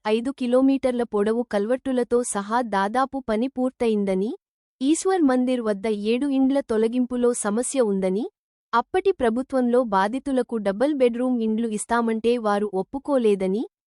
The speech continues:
దానికి బదులుగా ఇంటి స్థలం, ఇల్లు నిర్మించి ఇవ్వాలని డిమాండ్ చేస్తారని జగ్గారెడ్డి తెలిపిన అధికారులు. అనంతరం జగ్గారెడ్డి మాట్లాడుతూ, రెండు వేల పద్నాలుగులో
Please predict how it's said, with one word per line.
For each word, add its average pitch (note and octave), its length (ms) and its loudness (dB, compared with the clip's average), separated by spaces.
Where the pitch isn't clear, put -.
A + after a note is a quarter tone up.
దానికి A#3+ 440 0
బదులుగా C4+ 600 2
ఇంటి A3+ 280 -2
స్థలం, G3 380 -2
ఇల్లు C#4+ 260 4
నిర్మించి C4+ 520 2
ఇవ్వాలని A3 540 0
డిమాండ్ A3 460 0
చేస్తారని G#3+ 600 0
జగ్గారెడ్డి A3+ 640 -2
తెలిపిన A3+ 560 -2
అధికారులు. F#3+ 680 -2
అనంతరం E4 600 2
జగ్గారెడ్డి B3 680 0
మాట్లాడుతూ, A3 680 -2
రెండు A#3 320 0
వేల D#4 260 0
పద్నాలుగులో A#3 720 0